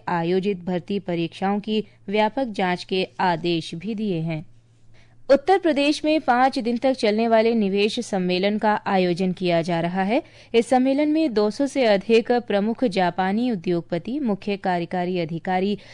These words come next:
व्यावसायिक प्रतिनिधि और नीति निर्माता भाग लेंगे। इसमें राज्य सरकार का उद्देश्य जापानी कंपनियों की व्यावसायिक रुचि को ठोस निवेश, प्रौद्योगिकी हस्तांतरण,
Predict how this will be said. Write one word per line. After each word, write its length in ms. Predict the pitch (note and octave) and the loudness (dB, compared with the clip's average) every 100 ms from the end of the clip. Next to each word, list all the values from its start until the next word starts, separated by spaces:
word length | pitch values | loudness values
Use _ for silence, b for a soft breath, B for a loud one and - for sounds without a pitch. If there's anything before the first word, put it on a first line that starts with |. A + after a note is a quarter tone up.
| B | B
व्यावसायिक 600 | G#3 A3+ A3+ A#3 B3+ C#4+ C#4 | 2 4 4 2 0 0 0
प्रतिनिधि 600 | F#3+ F3+ F#3+ F#3+ G3+ C4 | -2 0 0 -2 -2 -2
और 200 | B3 G#3+ | 2 2
नीति 420 | G#3+ G#3+ A#3 D4 | 2 0 0 -2
निर्माता 460 | C4+ C4 B3+ B3 C4 | -2 -2 -2 -2 -2
भाग 240 | A3 F3 D#3 | -2 -4 -4
लेंगे। 340 | E3 E3+ F3+ E3+ B B | -4 -2 -4 -6 B B
इसमें 280 | C4+ - D#4 | -8 -2 0
राज्य 380 | C4+ B3 B3 D4+ | 2 2 2 -2
सरकार 460 | C4+ G#3 G#3 G#3 A#3 | -2 -2 0 0 2
का 180 | A#3+ | 2
उद्देश्य 600 | D3+ D#3 D#3+ F#3 - C4 D4+ | 2 0 -2 -2 -2 -4 -2
जापानी 540 | A3+ F#3 F#3+ G3 G#3 | 0 0 0 -2 -2
कंपनियों 480 | - F3 E3+ G3+ G#3 | -2 -2 0 -2 -2
की 260 | G#3 G#3+ | -2 -2
व्यावसायिक 720 | G3 F3 E3+ F3 - G3 A3+ F#3+ | 0 0 -2 -2 -2 -2 -2 -2
रुचि 340 | E3 E3+ G#3+ | -4 -4 -8
को 200 | G3+ A3 | -6 -6
ठोस 400 | - E3+ D#3+ - | -4 -6 -6 -6
निवेश, 420 | D#3+ E3 A#3 - | -6 -4 -4 -8
प्रौद्योगिकी 720 | - F3 D#3 F3+ F3+ - G3+ | -4 -4 -2 -2 -2 -6 -6
हस्तांतरण, 760 | E3+ E3 - D#3+ F3 G3 G#3 | -6 -8 -6 -4 -4 -2 0